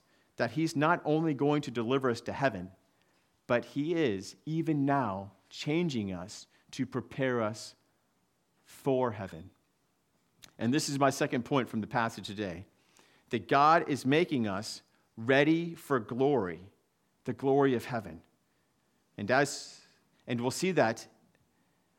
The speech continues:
with this call to humility here. We see it in verse five five, "To clothe yourselves with humility because God gives grace to the humble." And again in five six,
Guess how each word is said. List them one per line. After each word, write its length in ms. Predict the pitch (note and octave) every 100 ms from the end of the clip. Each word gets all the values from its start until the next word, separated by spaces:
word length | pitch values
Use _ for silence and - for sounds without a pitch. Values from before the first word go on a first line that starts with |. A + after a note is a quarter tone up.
| _
with 160 | B2+ C3+
this 200 | C#3+ -
call 260 | - D3 C#3
to 60 |
humility 540 | A#2+ B2 A#2+ C#3 F#2+ E2
here. 360 | G2+ E2+ E2 _ _ -
We 100 | B2
see 240 | - D#3+
it 120 | D3+
in 100 | B2
verse 240 | A#2 A2+ -
five 400 | - C#3 D3 C#3
five, 360 | B2 G#2+ F#2+
"To 80 | A#2
clothe 320 | - C#3+ F3
yourselves 500 | F3+ E3 D#3 C#3+ A#2+
with 140 | C#3 C#3+
humility 440 | D3 C#3 C#3+ A2
because 540 | G2+ A2+ B2 A#2+ E3 - _ _ _ _ _
God 240 | C#3 C3 C3
gives 220 | D3+ B2+
grace 320 | - C#3 C#3+
to 80 | -
the 100 | C#3
humble." 420 | D#3 C#3+ F2 F#2 _ _ _ _ -
And 140 | C#3
again 240 | A#2 D#3 D3
in 80 |
five 320 | B2+ D3 C#3+ C3
six, 400 | F#3 D3 -